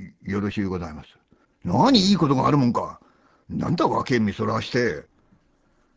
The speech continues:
おたな風だが、軽はずみなことをして親に嘆きをかけちゃいけないよ。ポカリと決めちゃってガブガブ騒いだって、おめえ助かりゃしねえぜ。え？おい。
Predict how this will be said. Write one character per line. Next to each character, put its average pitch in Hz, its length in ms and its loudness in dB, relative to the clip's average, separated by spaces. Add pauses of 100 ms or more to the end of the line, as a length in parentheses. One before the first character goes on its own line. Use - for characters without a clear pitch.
お 87 120 -8
た 123 140 0
な 139 100 0
風 117 120 -2
だ 135 120 0
が、 123 260 2 (260)
軽 160 240 0
は 220 140 6
ず 185 80 2
み 160 80 4
な 139 100 2
こ 127 80 0
と 135 100 2
を 135 100 4
し - 40 -14
て 147 100 2
親 160 260 4
に 185 120 2
嘆 147 280 2
き 214 80 2
を 175 80 4
か 139 120 2
け 143 60 0
ち 120 80 -2
ゃ - 20 0
い 110 80 0
け 180 100 2
な 202 120 4
い 202 40 6
よ。 190 360 4 (1080)
ポ 120 120 -4
カ 151 100 4
リ 127 120 0
と 110 100 -2
決 117 80 0
め 117 100 2
ち - 60 -2
ゃ 117 60 0
っ - 20 -14
て 120 100 -4
ガ 127 140 2
ブ 131 80 0
ガ 113 60 -2
ブ 101 80 -4
騒 120 200 0
い - 40 0
だ 107 60 -2
っ - 20 -4
て、 98 180 -4 (220)
お 113 80 2
め 214 140 6
え - 20 -
助 185 220 2
か - 180 0
り - 60 0
ゃ - 40 -2
し 165 100 -2
ね 302 120 2
え 339 40 2
ぜ。 110 220 -6 (640)
え？ 139 280 2
お 135 220 2
い。 92 40 -4